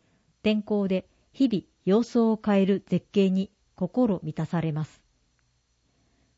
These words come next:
六月四日は安曇野エイチエムハーフマラソンが開催される予定です。天気に恵まれ、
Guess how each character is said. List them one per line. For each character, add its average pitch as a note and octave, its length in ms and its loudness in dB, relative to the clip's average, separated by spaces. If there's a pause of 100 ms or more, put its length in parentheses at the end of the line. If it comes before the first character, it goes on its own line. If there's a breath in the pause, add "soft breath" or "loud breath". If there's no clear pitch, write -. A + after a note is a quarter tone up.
(200)
六 G3 220 0
月 C4 220 0
四 A#3 120 4
日 A3 200 -2
は A3+ 180 -2 (420)
安 G3 240 2
曇 B3 120 6
野 A3+ 200 2 (200)
エ G3 120 4
イ A3 120 0
チ - 360 -12
エ F3+ 120 -2
ム D#3+ 160 -6 (840)
ハ B3+ 180 2
ー - 20 0
フ B3+ 200 -6
マ A#3 180 0
ラ F#3 60 0
ソ D3+ 200 -8
ン C#3+ 80 -14 (640)
が A3 180 0 (100)
開 G3 180 0
催 G3+ 180 0
さ G3+ 120 0
れ F#3 120 2
る F3+ 80 -2
予 F3+ 100 0
定 F3 200 0
で E3 100 -2
す。 - 120 -10 (1080)
天 A3+ 180 2
気 F#3+ 160 -4
に E3+ 180 -6
恵 E3 180 -4
ま F#3+ 140 0
れ、 F#3 200 -4